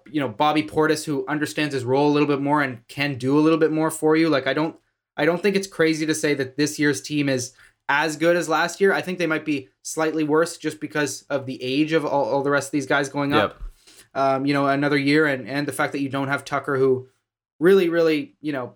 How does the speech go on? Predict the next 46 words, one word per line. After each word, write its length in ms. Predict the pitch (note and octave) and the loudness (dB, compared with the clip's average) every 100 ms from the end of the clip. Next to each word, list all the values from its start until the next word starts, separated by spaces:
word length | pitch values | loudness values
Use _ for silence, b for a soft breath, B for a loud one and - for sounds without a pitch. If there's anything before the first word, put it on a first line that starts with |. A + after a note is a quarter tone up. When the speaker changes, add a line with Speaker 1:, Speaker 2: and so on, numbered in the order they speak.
| - | -18
Speaker 1:
e-, 220 | B2+ - | -18 -12
even 180 | F3 E3+ | -4 0
though 120 | D#3+ | 2
he 80 | D#3 | 2
didn't 180 | D#3+ D#3+ | 0 -2
exactly 360 | C#3+ D3 D3+ | 0 -2 -2
hold 440 | B2 C#3+ D3 D3+ - | -8 -2 0 0 -4
K 220 | D3+ C#3+ | -4 0
D 220 | C#3+ D3 | 2 0
to, 420 | D3 C#3 B2+ B2 _ B B B _ | 0 -2 -2 -4 _ B B B _
uh, 200 | - A2+ G#2 | -12 -8 -6
you 100 | B2+ | -4
know, 120 | A#2+ | -4
bad 360 | A2 C#3 D#3+ | 0 0 0
numbers, 360 | D#3+ E3 F3+ G3 | 0 0 2 0
K 160 | E3+ C#3 | 0 -2
D's 180 | D3 | -2
still 220 | - D3 C3 | 0 0 2
eight, 380 | C#3 E3 - - | 2 0 -4 -6
uh, 280 | B2+ C3 C3 - B - | -2 0 -2 -6 B -4
but, 180 | D3+ C3+ | -2 0
you 60 | |
know, 100 | D#3+ | 0
he, 160 | D3+ E3+ | 0 0
he, 180 | D#3 E3+ | -2 -4
he, 180 | E3+ E3 | -6 -6
he 280 | F3 E3+ - _ _ _ _ _ _ | -6 -6 -10 _ _ _ _ _ _
plays 240 | A3 A3+ | 0 4
a 60 | G#3 | 6
role 240 | G3 G3 | 6 6
in 100 | F3 | 2
tiring 480 | - - E3+ F#3 E3+ | 0 -2 0 2 -2
a 60 | D3+ | -2
guy 180 | D3+ | 0
like 240 | D3+ D3+ D#3 | 0 -2 0
that 180 | D#3 D3+ | 0 0
out, 160 | C#3+ | 0
and 80 | A#2+ | -4
you 80 | B2+ | -8
can 120 | C3 | -12
throw 240 | - D3 | -4 -2
him, 300 | C#3+ C#3 B2+ _ _ _ | -2 -4 -10 _ _ _
uh, 260 | B2+ B2 B2 | -6 -4 -4
you 80 | C3+ | -6
know, 60 | B2 | -6
you, 220 | C3 | -6